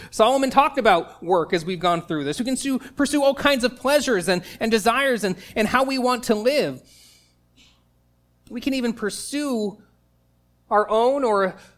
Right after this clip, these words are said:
a social moral standard if we desire. That is apart from God. But what does Solomon say? It's all vanity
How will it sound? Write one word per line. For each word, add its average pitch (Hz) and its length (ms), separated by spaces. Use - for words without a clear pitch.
a 190 100
social 254 680
moral 233 340
standard 226 720
if 208 240
we 196 320
desire. 151 640
That 196 160
is 196 100
apart 196 480
from 165 240
God. 120 340
But 196 80
what 220 140
does 247 140
Solomon 233 380
say? 254 460
It's 180 160
all 214 140
vanity 196 600